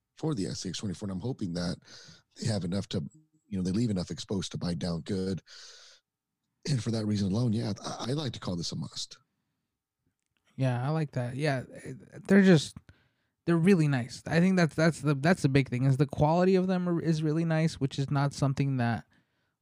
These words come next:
Speaker 2: a lot of people jumped on, uh, for the S C X twenty-four. You know what I mean? Uh,
Speaker 1: Right.
Speaker 2: and so to me, that's, that's really interesting that they're, they're going all in and, and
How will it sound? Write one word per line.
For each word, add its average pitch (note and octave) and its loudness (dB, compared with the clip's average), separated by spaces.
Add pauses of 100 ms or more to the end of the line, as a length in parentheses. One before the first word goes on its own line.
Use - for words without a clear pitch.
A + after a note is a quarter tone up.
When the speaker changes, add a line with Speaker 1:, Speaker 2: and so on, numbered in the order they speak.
Speaker 2:
a C3 -4
lot C3 2
of B2+ -6
people C#3 0
jumped C3 -2
on, C#3+ 0 (300)
uh, A#2 -4
for C#3 0
the C#3 -2
S C#3+ -2
C C#3+ -6
X D3 -8
twenty-four. E3 -10 (180)
You E3+ -8
know F#3 0
what F3+ 0
I F3+ 0
mean? F#3+ 2 (520)
Uh, C#3+ 2
Speaker 1:
Right. F#2 -2
Speaker 2:
and D3 -4
so D3 2
to C3+ -2
me, D#3+ 4
that's, C3 -2
that's - -8
really G#2+ -2
interesting A2+ -8
that G#2 -6
they're, A2+ -2
they're C3 0
going B2 2
all A#2+ 2
in A#2 0
and, A2+ -6
and G#2+ -2